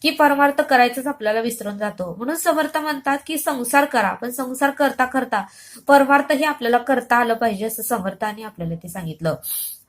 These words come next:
समर्थ म्हणतात की, "गुळ सांडूनी गोडी घ्यावी." याचा अर्थ बघा, गुळ तर आपल्याला खायचा आहे, गुळ खाऊ नये असं समर्थ म्हणत नाहीत, पण गुळाच्या मोहात अडकू नका, पडू नका. म्हणजे संसार प्रपंच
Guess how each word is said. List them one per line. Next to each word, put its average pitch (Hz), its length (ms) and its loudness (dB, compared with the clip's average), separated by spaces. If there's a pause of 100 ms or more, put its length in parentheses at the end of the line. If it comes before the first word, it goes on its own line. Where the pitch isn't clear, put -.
समर्थ 339 340 6
म्हणतात 311 480 4
की, 311 80 -4
"गुळ 311 240 2
सांडूनी 254 500 4
गोडी 240 360 0
घ्यावी." 233 400 0
याचा 240 260 2
अर्थ 277 280 6
बघा, 277 280 4 (540)
गुळ 330 140 4 (100)
तर 359 80 8
आपल्याला 320 460 6
खायचा 285 340 4
आहे, 214 220 4
गुळ 247 340 0
खाऊ 277 240 6
नये 311 120 -4
असं 311 140 -6
समर्थ 269 400 2
म्हणत 220 340 0
नाहीत, 196 320 -2
पण 285 140 -2
गुळाच्या 277 460 4
मोहात 302 360 2
अडकू 269 280 2
नका, 262 280 2
पडू 220 280 0
नका. 214 320 2 (460)
म्हणजे 269 300 2
संसार 320 520 2
प्रपंच 311 520 2